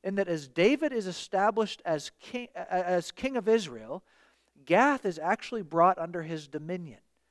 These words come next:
You can read, it's the only Philistine town that is. It's brought under his dominion. You can read about that in First Chronicles eighteen. So, so Achish's royal city is brought in as a city under David's care. There's this unique relationship that Israel ends up having with Gath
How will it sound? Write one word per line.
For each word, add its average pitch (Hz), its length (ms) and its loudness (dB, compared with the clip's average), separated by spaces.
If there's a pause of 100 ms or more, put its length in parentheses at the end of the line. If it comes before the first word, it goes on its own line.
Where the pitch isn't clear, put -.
(220)
You 151 100 -14
can 160 120 -8
read, 185 120 -6
it's 156 80 -10
the 160 100 -10
only 226 180 0
Philistine 220 480 -4
town 202 220 -6
that 208 100 -4
is. 139 180 -8 (140)
It's 160 140 -6
brought 185 280 6
under 240 180 0
his 214 220 -4
dominion. 190 420 -4
You 151 80 -8
can 175 120 -10
read 220 140 -2
about 180 220 0
that 165 140 -2
in 165 60 -12
First - 260 -6
Chronicles 202 420 -6
eighteen. 185 440 -8 (400)
So, - 120 -20
so 147 320 -6
Achish's 214 500 -2
royal 226 320 4
city 156 400 -6 (220)
is 156 160 -6
brought 170 300 4
in 262 260 2
as 226 200 2
a 208 40 -2
city 220 440 -2 (200)
under 196 240 0
David's 185 460 0
care. 175 280 -4
There's 139 220 -6
this 165 220 -8
unique 156 380 -6
relationship 254 680 -4
that 143 120 -14
Israel 165 320 -4
ends 160 160 -4
up 170 120 -4
having 147 260 -4
with 156 200 -14
Gath 196 280 4